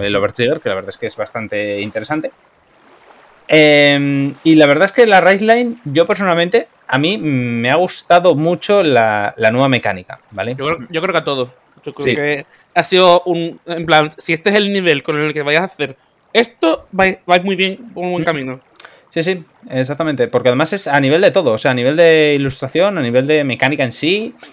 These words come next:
Speaker 1: de todo. Pero bueno, vamos a hablar un poco de ello. La raid line que se ha revelado es la de la Angelita, que la verdad es que a mí me, el dibujo es uno de los que primero me llamó la atención,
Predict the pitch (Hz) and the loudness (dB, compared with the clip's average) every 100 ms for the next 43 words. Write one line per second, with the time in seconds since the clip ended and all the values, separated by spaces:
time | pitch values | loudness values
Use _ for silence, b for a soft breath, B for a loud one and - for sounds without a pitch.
0 | B 117 113 117 92 b b - 139 139 | B -4 0 0 -2 b b -2 0 2
1 | 135 139 156 143 135 127 120 110 95 101 | 0 0 2 4 4 2 0 0 -2 -2
2 | 120 120 123 123 123 147 180 196 185 160 | -2 2 4 6 4 2 2 0 -2 -2
3 | - 143 139 135 131 127 135 170 151 - | 0 0 0 -2 0 0 4 4 2 -4
4 | B B B - 147 151 165 143 139 131 | B B B 2 2 4 4 6 4 4
5 | 127 123 - 139 220 190 - _ - 107 | 4 0 -2 -4 -2 -4 -4 _ -14 -10
6 | 98 92 98 113 127 113 120 107 98 104 | -8 -6 -6 -6 -8 -6 -6 -6 -6 -6
7 | 123 110 120 117 113 - 107 104 101 104 | -4 -4 -4 -6 -6 -4 -4 -4 -6 -8
8 | 107 110 117 107 110 104 98 135 | -6 -4 -2 -2 -4 -4 -4 -4